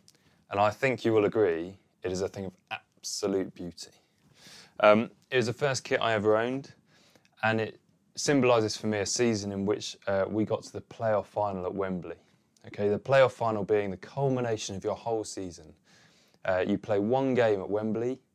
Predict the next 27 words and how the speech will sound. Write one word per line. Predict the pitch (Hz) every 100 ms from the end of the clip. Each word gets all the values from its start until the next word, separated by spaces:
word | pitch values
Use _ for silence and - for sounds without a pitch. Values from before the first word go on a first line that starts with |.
| _ _ _ -
we |
played | 95 107
against | 101 95 -
Darlington, | - 107 107 104 104 101 98
and | 95
the |
winner | 98 131 127
gets | 104 -
promoted, | - 98 104 104 110 113 - _ _ _ _ _
and | 95 95
the |
loser | 95 104 95
doesn't | 85 92 87
get | -
promoted. | - 85 82 - - - _
It's | -
as | -
simple | - 92 87
as | 82
that. | 85 82 - _
One | 104 110 110 98
game | 95 87 85 -
to | -
settle | - 104 - 92
your | 90
season. | - 95 87 87 82 _ _ _ _ _ _ _ _ -
Um, | 117 113 113 110